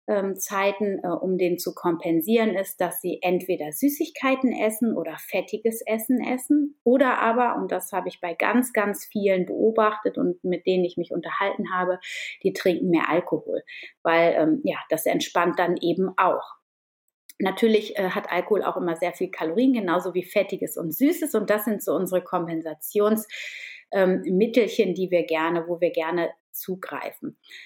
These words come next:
So, und dann ist natürlich auch noch das andere Ding, dass wir uns auch ablenken.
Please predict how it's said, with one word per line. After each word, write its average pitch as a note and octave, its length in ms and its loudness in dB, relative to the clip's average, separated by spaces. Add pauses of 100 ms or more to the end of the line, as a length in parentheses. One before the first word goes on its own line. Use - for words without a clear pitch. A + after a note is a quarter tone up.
(100)
So, F#3 200 4
und F3+ 180 2
dann G3+ 180 4
ist C#4+ 160 2
natürlich D4 480 2
auch A#3+ 100 2
noch A#3+ 140 0
das G3+ 240 -4
andere G3+ 300 -2
Ding, A#3+ 200 2
dass G#3+ 240 -2
wir F3+ 100 0
uns - 140 -6
auch - 200 -12
ablenken. - 560 -2